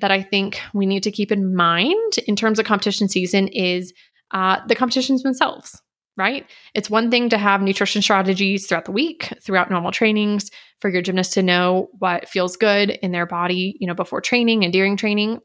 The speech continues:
but competition is a whole different animal, especially because a lot of your gymnasts may have just one training schedule, right? They may work out from four to eight or four thirty to eight thirty or maybe eight to noon, eight to one. And yet when season rolls around, they could compete at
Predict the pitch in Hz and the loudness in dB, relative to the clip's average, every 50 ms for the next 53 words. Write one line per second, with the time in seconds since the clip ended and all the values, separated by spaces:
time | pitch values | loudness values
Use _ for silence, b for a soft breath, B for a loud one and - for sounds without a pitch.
0 | _ - 175 175 170 - - _ _ _ _ _ _ _ _ _ _ _ _ _ | _ -4 -2 -2 -2 -4 -10 _ _ _ _ _ _ _ _ _ _ _ _ _
1 | _ - 208 196 - 208 196 - - 208 202 202 - - 190 185 185 190 185 - | _ -4 -4 -2 -2 -4 -4 -2 0 0 -2 -2 -4 -2 -2 0 0 0 -2 -4
2 | - 196 190 196 190 196 196 190 202 196 196 220 233 220 - - 196 - B B | -6 -2 0 0 2 2 0 0 0 0 0 0 0 -2 -4 -6 -10 -14 B B
3 | B B B B B B B 202 - - 208 - - 214 208 190 202 196 185 190 | B B B B B B B -8 -6 -4 -4 0 0 0 0 2 2 2 2 2
4 | 190 185 - - 185 175 180 190 190 190 190 196 190 190 185 - - 185 180 180 | 2 0 -2 0 2 2 4 4 4 2 2 0 -2 -2 -2 -2 -2 0 0 0
5 | 180 180 170 170 170 180 - 180 - - - 185 180 180 180 185 - 185 175 185 | 0 -2 -4 -4 -4 -6 -8 -8 -8 -8 -6 -6 -4 -4 -4 -8 -8 -6 -6 -4
6 | 226 254 254 - 269 269 262 339 359 381 359 262 208 202 - - 190 185 180 180 | -4 -4 -2 -2 -2 -2 0 -2 -4 -2 -2 -2 -2 -2 -2 -2 -2 -2 -2 -2
7 | 180 180 180 - 180 180 - - - 170 180 175 180 - - 185 180 - - 247 | -2 -4 -2 -2 -2 -2 -2 -4 -8 -8 -6 -6 -10 -6 -4 -2 -2 0 0 0
8 | 277 277 262 - - - - 185 185 180 - 185 185 185 - - 254 - - 240 | 0 0 0 -2 -6 -8 -6 -6 -6 -4 -4 -6 -6 -6 -6 -6 -6 -4 0 0
9 | 240 240 233 240 233 214 180 175 175 175 - - - - - - 190 202 214 214 | 0 0 0 -2 -2 -2 -2 -2 -2 -2 -4 -6 -6 -6 -6 -4 -2 0 2 2
10 | 214 208 - - - - 208 220 247 262 262 269 269 262 269 B B B B _ | 0 0 -4 -6 -8 -8 -4 -2 0 0 0 -2 -4 -6 -10 B B B B _
11 | _ _ _ _ _ - 233 226 220 208 214 202 196 196 - - - - - - | _ _ _ _ _ -4 -4 -2 0 0 2 2 0 -2 -4 -6 -8 -8 -8 -4
12 | - 208 202 202 - 247 240 220 220 214 202 190 190 180 190 185 180 175 175 180 | -2 -2 -2 0 0 0 0 2 2 2 4 2 2 2 2 0 2 0 0 0
13 | 180 180 180 - 208 190 - 196 190 190 190 180 175 - 180 165 175 | 0 -2 -2 -2 -4 -4 -2 -4 -2 -2 -2 -2 -2 0 0 0 0